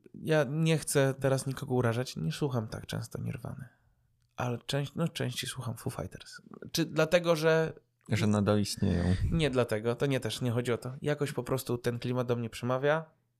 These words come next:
Speaker 1: E, i jakby to jest jakiś duchowy spadkobierca w pewien sposób na pewno.
Speaker 2: Trochę tak.
Speaker 1: Nirwany. Jednak Dave Grohl tworzył klimat Nirwany, więc on go ma w sobie po prostu, nie? To jest jakby,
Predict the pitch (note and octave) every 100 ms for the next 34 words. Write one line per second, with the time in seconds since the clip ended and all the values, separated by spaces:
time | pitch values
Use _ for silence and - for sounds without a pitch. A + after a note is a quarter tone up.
0 | _ _ _ _ _ _ - _ _ _
1 | _ - - A2+ B2 A#2+ B2 - - E3
2 | D#3 F3+ F#3 F3+ E3+ - - - _ _
3 | _ - D#3+ E3+ C#3+ D3+ F3+ E3+ E3+ E3
4 | - E3+ F3 - E3+ F3 F3 D#3+ E3 E3
5 | E3 E3 G#2+ G#2 A#2 - _ - - A#2+
6 | A#2+ G2+ B2+ G#2 G#2+ G#2 G#2 A2+ A#2 B2
7 | - - - - - - - _ - C#3+
8 | C#3 C3+ C3 C3 - E3 D#3+ B2+ A#2+ -
9 | C3+ C#3 A#2 A#2+ A#2 A2+ A2+ G#2+ A#2+ D3+
10 | - C3 C3 C3 - - C#3+ C#3+ C#3 C#3
11 | C#3 - A#2 G#2 - A2+ B2+ - - G#2
12 | B2 B2+ B2 B2+ B2+ C3+